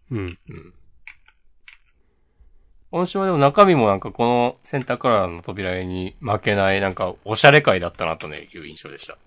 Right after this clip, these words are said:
Speaker 1: わかる。
Speaker 2: うん。
Speaker 1: いや、会話の応酬なんだけど、かっこいいっていうか、おしゃれっていうか、まあ、ハードボイルドっていうか、なんかいいんだよな。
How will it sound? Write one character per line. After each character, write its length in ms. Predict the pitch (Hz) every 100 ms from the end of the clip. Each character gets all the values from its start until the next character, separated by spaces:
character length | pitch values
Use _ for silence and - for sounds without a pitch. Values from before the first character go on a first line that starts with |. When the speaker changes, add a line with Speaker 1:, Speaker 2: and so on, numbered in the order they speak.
| _ _ _ _
Speaker 1:
わ 140 | - 117
か 120 | 127
る。 140 | 107 - - - - _ _ _
Speaker 2:
う 40 | 175
ん。 240 | 85 78 - _ _ -
Speaker 1:
い 40 | 123
や、 60 |
会 300 | - - 220
話 140 | 254 269
の 140 | 247
応 80 | 220
酬 160 | -
な 100 | 233
ん 40 | 226
だ 100 | 151
け 100 | 113
ど、 80 | 107
か 180 | -
っ 60 | 123 _
こ 160 | -
い 60 | 202 175
い 40 |
っ 20 |
て 200 | - -
い 0 |
う 20 |
か、 100 | 113
お 120 | 107 110
し 100 | -
ゃ 60 |
れ 100 | 139
っ 40 | 101
て 200 | - 98
い 40 |
う 60 | 95
か、 220 | 95 98 _
ま 100 | 127
あ、 40 | 117
ハ 160 | 120
ー 20 |
ド 120 | 120 120
ボ 140 | 127
イ 40 |
ル 40 | 101
ド 100 | 90
っ 40 |
て 160 | - -
い 20 |
う 60 | 95
か、 140 | 92
な 100 | 127
ん 40 | -
か 100 | 117
い 20 |
い 60 | 156
ん 80 |
だ 80 | 113
よ 100 | 92
な。 260 | 92 87 87